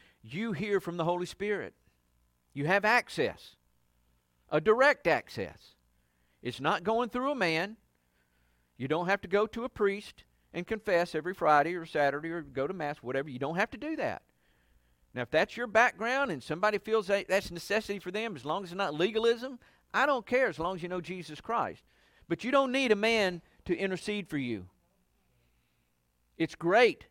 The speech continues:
that we do intercede for one another. I believe prayer changes things. And God calls us for that, to pray for one another, intercede for one another. But you don't need a man to stand between you and God. Direct access through the power of the Holy Spirit.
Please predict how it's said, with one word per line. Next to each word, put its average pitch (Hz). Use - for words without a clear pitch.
that 147
we 143
do 202
intercede 156
for 135
one 120
another. 110
I 143
believe 139
prayer 160
changes 190
things. 73
And 139
God 190
calls 247
us 156
for 123
that, 101
to -
pray 185
for 226
one 131
another, 143
intercede 170
for -
one 147
another. 170
But 165
you 220
don't 269
need 254
a 214
man 240
to 180
stand 247
between 196
you 214
and 226
God. 302
Direct 226
access 156
through 151
the 131
power 220
of 269
the 254
Holy 247
Spirit. 143